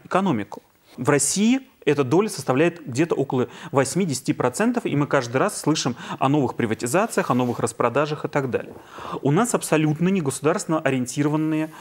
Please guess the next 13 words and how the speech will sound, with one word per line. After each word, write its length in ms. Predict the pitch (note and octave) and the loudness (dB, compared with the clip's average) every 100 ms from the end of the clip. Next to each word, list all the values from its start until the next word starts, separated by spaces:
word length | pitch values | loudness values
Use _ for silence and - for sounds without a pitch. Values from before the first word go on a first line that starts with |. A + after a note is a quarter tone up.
| - - | -14 -2
э, 260 | A#2+ A#2 | 2 2
чиновники. 580 | A#2 C#3+ A2 - - - - - F3+ | 2 0 0 -2 -12 -18 -20 -14 -2
Это 220 | D3 - | -2 2
люди, 280 | C#3+ A3 C4 | 2 2 2
которые 480 | - C3 - F3 F#3 | 0 0 2 2 2
больше 380 | B2 C#3 F3 F#3+ | 2 0 2 0
ориентированы 580 | C#3+ B2+ D#3 E3 D#3+ C#3 - E3 | -2 -2 0 0 0 -4 -10 -6
на 220 | B2+ D#3 | 0 0
какие-то, 640 | D#3 C3 - E3 D#3+ C3 A#2+ | 0 -4 0 -2 0 0 0
я 140 | C#3+ | 0
не 80 | D#3 | 0
хочу 220 | D#3 D#3+ | 0 -2
сказать, 460 | D3 C#3+ C3 C3+ | -2 0 2 0